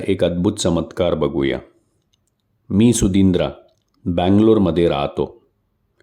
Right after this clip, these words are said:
मी माझ्या वडिलांच्या व्यवसायात सामील झालो, पण काही काळानंतर त्यांनी तो व्यवसाय बंद केला व नंतर भागीदारीत त्यांनी नवीन उपक्रमात गुंतवणूक केली.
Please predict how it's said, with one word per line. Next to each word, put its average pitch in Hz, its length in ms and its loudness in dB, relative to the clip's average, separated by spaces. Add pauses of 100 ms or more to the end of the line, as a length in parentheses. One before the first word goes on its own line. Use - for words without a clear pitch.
(640)
मी 98 160 2
माझ्या 95 340 4
वडिलांच्या 90 580 2
व्यवसायात 87 640 0
सामील 92 420 0
झालो, 76 320 -2 (640)
पण 98 140 2
काही 87 320 0
काळानंतर 85 720 -2 (600)
त्यांनी 92 320 0
तो 95 200 0
व्यवसाय 87 540 0
बंद 85 300 0
केला 73 360 -4 (400)
व 90 100 0
नंतर 87 380 0
भागीदारीत 82 720 -4 (480)
त्यांनी 95 300 2
नवीन 95 360 2
उपक्रमात 92 560 -4 (100)
गुंतवणूक 87 600 -2
केली. 71 260 -6